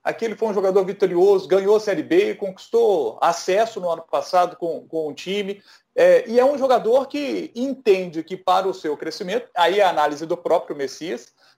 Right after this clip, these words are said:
que para o seu crescimento como profissional é, é o momento agora de sair, de buscar novos ares.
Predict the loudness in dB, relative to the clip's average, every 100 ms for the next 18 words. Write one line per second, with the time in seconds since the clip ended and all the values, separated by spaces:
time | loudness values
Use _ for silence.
0 | -8 -2 2 4 2 0 -2 -2 -4 -10
1 | -8 -6 -6 -6 -4 -4 -4 -8 -2 0
2 | 0 -2 -6 _ -2 -2 2 2 2 2
3 | 2 2 0 0 4 4 4 0 -4 -2
4 | -2 -4 -10 -10 -8 -2 0 0 -2 0
5 | 2 2 -4